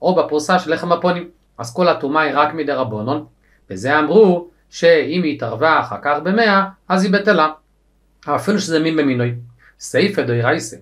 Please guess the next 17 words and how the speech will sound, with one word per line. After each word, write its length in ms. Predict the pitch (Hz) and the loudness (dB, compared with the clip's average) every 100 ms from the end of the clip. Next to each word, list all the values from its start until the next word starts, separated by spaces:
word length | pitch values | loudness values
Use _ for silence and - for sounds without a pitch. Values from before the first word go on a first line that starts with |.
| _ | _
סייפא 440 | - 120 185 - 127 | -10 -4 -2 -2 -6
מדובר 420 | 120 113 123 143 | -6 -2 0 0
בשאלה 380 | 131 113 104 110 | -2 -6 -6 -6
של 180 | 131 | -6
דאורייתא. 480 | 131 143 175 190 - 92 - _ _ _ - | -4 -2 0 -2 -4 -12 -16 _ _ _ -2
אם 140 | 185 180 | 2 2
נתיר 380 | 127 190 165 | 0 0 0
את 40 | - | 0
כל 220 | 185 170 | 0 2
המאה 300 | 151 170 156 | 2 2 0
ואחת 280 | 135 131 156 | -2 0 0
חתיכות 520 | 151 139 139 156 151 | -2 -6 -4 -2 -2
לזר, 500 | 147 135 113 113 139 170 - _ - | -2 -4 -2 0 0 -2 -8 _ -8
אנחנו 200 | 117 123 | -6 -4
מתירים 540 | 117 120 120 147 151 | -4 -2 -2 0 -2
קודשים 420 | - 117 120 143 147 | -4 -6 -4 -4 -4
לזר. 340 | 151 220 | 0 0